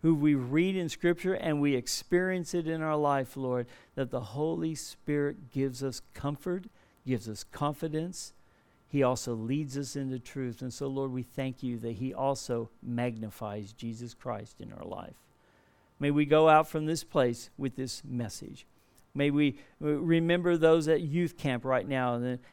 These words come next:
and bless them, Lord, and, and open up the hearts and minds of those dear young people, Lord, who have been fed so many things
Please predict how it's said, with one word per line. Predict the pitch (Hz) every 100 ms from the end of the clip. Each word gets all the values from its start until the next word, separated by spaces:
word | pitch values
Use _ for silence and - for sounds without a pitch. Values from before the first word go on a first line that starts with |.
| -
and | 143 127
bless | 156 180 -
them, | 175 160 143
Lord, | 143 139 127
and, | 127 120 -
and | 143 151
open | 185 208 190
up | 180
the | -
hearts | 117 170 170 -
and | 156
minds | 156 160 156 139
of |
those | 131 120 110 _
dear | - 165 160
young | 147 151 151
people, | - 127 127 123
Lord, | 131 131 117
who | 143
have | 127
been | 135
fed | 120 - 147 123
so | - - 165 180
many | 185 190 180
things | - 160 131 120 120